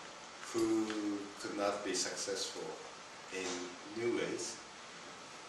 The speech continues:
all of them could be successful. You know, there must be some opportunities there. So, so that's, that was the time I really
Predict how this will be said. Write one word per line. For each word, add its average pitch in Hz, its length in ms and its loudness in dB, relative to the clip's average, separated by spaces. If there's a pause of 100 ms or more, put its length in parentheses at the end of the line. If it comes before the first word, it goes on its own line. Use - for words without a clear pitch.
(120)
all 156 400 12
of - 60 6
them - 160 6
could - 920 -8
be - 80 -2
successful. - 680 -2
You - 760 -6
know, - 20 4
there 90 100 0
must - 280 4
be 131 80 0
some - 300 0
opportunities - 880 -6
there. 82 260 -4
So, - 160 -6 (720)
so - 140 0
that's, - 420 12
that 208 300 12
was 165 220 10
the 123 140 6 (600)
time 135 340 8
I - 140 4 (800)
really 123 420 8